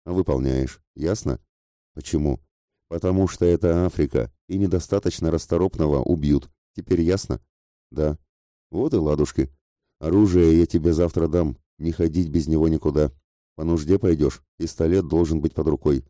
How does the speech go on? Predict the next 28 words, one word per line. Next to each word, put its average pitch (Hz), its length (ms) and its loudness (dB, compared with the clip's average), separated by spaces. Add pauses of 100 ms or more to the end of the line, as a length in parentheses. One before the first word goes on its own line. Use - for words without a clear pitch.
(480)
Одежда. 71 560 -2 (400)
Тут 87 140 -12
сложнее. 76 600 0 (300)
Под 95 160 -10
твой 107 240 2
размер 95 380 2
хрен 92 320 0
найдём. 82 440 0 (460)
Будешь 123 340 -2
в - 60 -18
своём 82 380 0
пока". 65 320 -4 (500)
"Хорошо". 73 540 -4 (560)
Да 67 240 -2
уж, - 340 -6
хорошо. 67 560 -4 (400)
Впрочем, 90 460 -2
ботинки 87 500 0
крепкие, 85 580 0
высокие, 69 640 0 (300)
туристская 95 440 -2
модель. 69 400 -2 (480)
Джинсы 104 420 0
тоже 90 320 2
для 85 120 2
путешествия, 80 760 0
одежда 73 380 0
неплохая. 71 640 -2